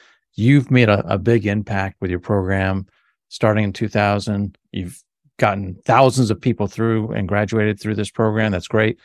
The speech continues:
But the numbers are, are still relatively small based on, compared to the need.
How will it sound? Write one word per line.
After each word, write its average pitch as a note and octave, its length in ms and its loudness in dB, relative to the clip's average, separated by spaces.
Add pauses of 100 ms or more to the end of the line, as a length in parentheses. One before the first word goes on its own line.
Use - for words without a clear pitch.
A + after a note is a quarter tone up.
(760)
But A#2 120 0
the A2+ 80 0
numbers A#2+ 800 2
are, G2+ 240 -4 (140)
are F#2 100 -2
still B2+ 240 2
relatively G#2+ 500 2
small F2+ 560 0
based F2+ 340 -6
on, F2 400 -6
compared G#2+ 320 -6
to G2+ 60 -8
the F2 120 -8
need. F2+ 360 -4